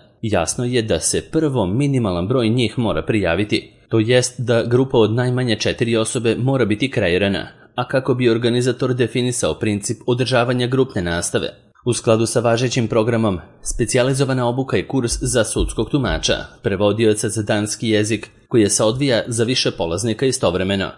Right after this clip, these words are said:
će trajati osam meseci, a sto devedeset dva školska časa je zastupljeno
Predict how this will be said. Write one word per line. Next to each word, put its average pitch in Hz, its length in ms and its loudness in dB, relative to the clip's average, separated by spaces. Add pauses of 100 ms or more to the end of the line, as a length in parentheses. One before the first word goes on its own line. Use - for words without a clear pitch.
(200)
će 90 180 0
trajati 120 640 -2
osam 120 300 0
meseci, 101 520 -2 (340)
a 120 120 -4
sto 131 260 0
devedeset 120 520 -2
dva 113 220 0
školska - 460 -4
časa - 420 -2 (340)
je 107 280 2
zastupljeno 110 720 -2